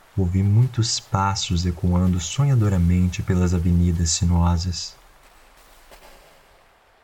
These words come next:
Quem poderia dizer que uma daquelas sombras não era o homem ou a coisa que veio a ser conhecida como Jack Salto de Molas?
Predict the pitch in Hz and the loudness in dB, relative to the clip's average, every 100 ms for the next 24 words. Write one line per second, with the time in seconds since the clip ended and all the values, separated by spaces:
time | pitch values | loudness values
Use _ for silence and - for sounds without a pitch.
0 | _ - 180 180 170 135 120 123 113 104 | _ -4 -2 0 0 2 2 2 2 0
1 | 92 98 104 98 - 95 95 90 - 110 | -2 -2 0 -2 -2 -2 0 -2 -2 -2
2 | 95 - - 107 107 95 85 82 117 135 | -2 -4 -4 0 2 2 0 0 0 2
3 | 127 110 98 98 104 95 90 90 95 87 | 2 2 2 2 2 2 0 0 -2 -4
4 | - 101 101 95 92 98 95 101 101 92 | -4 -2 0 -2 -6 -6 -2 -2 -2 -2
5 | - - 95 90 - 117 107 92 101 92 | -8 -4 -2 -2 -2 0 0 0 -2 0
6 | 87 92 87 - - 90 87 82 82 82 | 0 -2 -4 -6 -10 -6 -6 -6 -8 -6
7 | 82 82 82 82 - | -6 -6 -10 -14 -20